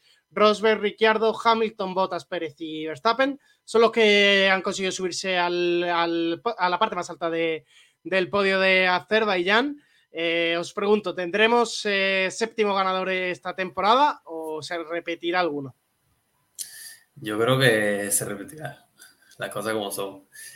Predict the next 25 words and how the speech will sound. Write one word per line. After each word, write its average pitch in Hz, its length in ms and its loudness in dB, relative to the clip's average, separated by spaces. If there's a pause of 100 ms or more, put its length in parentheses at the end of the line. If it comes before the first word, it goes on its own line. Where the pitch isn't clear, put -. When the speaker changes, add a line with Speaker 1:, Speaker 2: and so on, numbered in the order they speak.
(140)
Speaker 2:
No, 113 960 0 (420)
no 104 140 -4
por 117 120 0
nada, 107 480 -4 (380)
sino 101 260 -6
porque 98 300 -4
en 98 100 -6
velocidad 98 420 -6
punta 107 380 -4
Red 104 320 -6
Bull 98 240 -12
es 101 160 -4
un 104 140 -8
animal. 101 480 -4 (380)
Y 92 580 -10
Bakú, 110 920 0
la 95 180 -2
zona 98 220 -4
importante 101 760 0
es 107 60 -2 (280)
pura 104 240 2
punta 107 340 -2
y 113 40 0
puro 113 220 -2
motor. 104 460 2